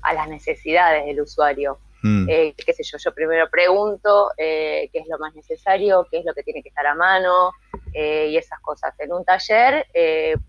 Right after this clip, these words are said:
Speaker 1: podés organizarlo con cualquier cosa,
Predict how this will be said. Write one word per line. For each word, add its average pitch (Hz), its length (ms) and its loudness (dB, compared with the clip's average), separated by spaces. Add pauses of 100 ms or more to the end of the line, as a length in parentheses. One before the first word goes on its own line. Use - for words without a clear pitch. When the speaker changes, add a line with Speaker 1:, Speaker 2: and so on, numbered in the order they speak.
(360)
Speaker 1:
podés 156 340 -4
organizarlo 175 960 2 (300)
con 147 140 -16
cualquier 135 300 -8
cosa, 180 320 -2